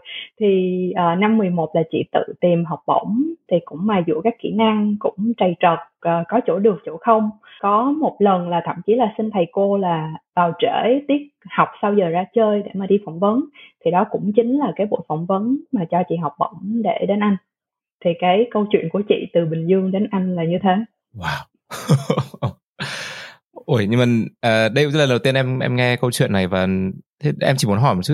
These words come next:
Speaker 2: cái chi tiết là chị, ờ, Gina và anh Kevin, nghĩa là hai anh chị ấy chỉ đơn giản là gặp chị An thấy rất là có tiềm năng và tự nguyện họ đưa chị An sang Sing,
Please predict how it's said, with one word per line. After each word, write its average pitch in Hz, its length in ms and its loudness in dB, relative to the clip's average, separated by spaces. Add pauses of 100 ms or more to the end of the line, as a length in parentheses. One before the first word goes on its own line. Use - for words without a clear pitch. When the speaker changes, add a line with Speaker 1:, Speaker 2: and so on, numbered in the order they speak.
(120)
Speaker 2:
cái 123 80 -2
chi 123 180 0
tiết 160 140 0
là 101 440 2
chị, - 260 -2 (180)
ờ, 104 200 0
Gina 123 360 2
và 107 100 0
anh 113 140 0 (100)
Kevin, 127 420 0 (340)
nghĩa 123 80 -6
là 117 80 0
hai 110 180 2
anh 110 80 2
chị - 220 -2
ấy 98 160 2
chỉ 107 180 -2
đơn 113 140 0
giản 107 180 2
là 98 140 -2
gặp 127 140 0
chị - 120 -6
An 110 300 0
thấy 95 140 -2
rất 123 140 0
là 92 480 -2 (140)
có 101 180 -4
tiềm 107 180 0
năng 107 320 0
và 90 500 0
tự 131 100 0
nguyện 120 180 2
họ 101 420 0
đưa 120 120 2
chị 110 140 -4
An 107 180 0
sang 104 300 -2
Sing, 113 300 -2